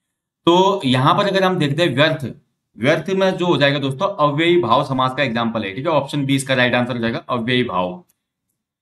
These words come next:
स्वागत शब्द में कौन सी संधि है? तो सूधन आगत, ठीक है, सूधन आगत, तो यहाँ पे क्या हो जा रहा है? ऊ धन आ, आओ, क्या बन रहा है? तो यहाँ पे वो बन रहा है, यंग संधि हो जाएगा, ठीक है।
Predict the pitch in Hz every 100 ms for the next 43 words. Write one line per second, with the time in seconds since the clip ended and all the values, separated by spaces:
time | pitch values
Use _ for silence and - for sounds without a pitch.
0 | _ - 135 147 190 - 175 170 175 196
1 | 196 156 165 180 180 175 175 123 120 120
2 | 95 85 - 156 - 180 208 - 185 131
3 | 135 143 180 - 107 - _ _ 160 190
4 | - 175 190 190 156 185 160 143 151 143
5 | - 95 _ _ _ 151 147 165 180 190
6 | 180 165 160 170 180 165 170 - 147 170
7 | 160 110 - - 135 170 170 117 - _
8 | 156 160 165 160 156 120 104 _ 113 123
9 | 151 139 151 165 165 156 135 147 151 160
10 | 165 160 117 110 113 185 226 -